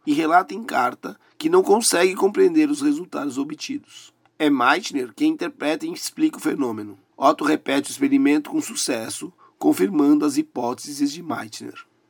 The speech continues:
O alemão publica a descoberta sem citar Lise, com receio de represálias e da perda de prestígio na Alemanha nazista.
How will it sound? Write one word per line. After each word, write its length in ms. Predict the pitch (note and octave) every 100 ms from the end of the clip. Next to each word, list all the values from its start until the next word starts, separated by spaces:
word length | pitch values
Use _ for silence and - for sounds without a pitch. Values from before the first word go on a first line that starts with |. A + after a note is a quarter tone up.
| -
O 80 | -
alemão 300 | F3+ F#3+ C#4
publica 400 | D4 A3 F3+ F3+
a 20 |
descoberta 640 | - - C#3 C3 D3+ -
sem 160 | D3 E3+
citar 340 | A#3+ A3+ E3+
Lise, 440 | G3 C#3+ A2+ A2+ _ _ _
com 100 | C#3
receio 440 | C3+ D#3 - F3
de 100 | E3+
represálias 920 | F3 D#3+ D#3 C#3 C3+ D3 F3 G3 F#3+ -
e 80 |
da 140 | D#3 -
perda 380 | - D3 D3+ E3+
de 120 | F3
prestígio 640 | E3 D#3 - C#3+ D3 D3
na 80 | E3+
Alemanha 400 | D#3+ D3 C3+ C#3+
nazista. 600 | D3 D3 A2 G#2 - A#2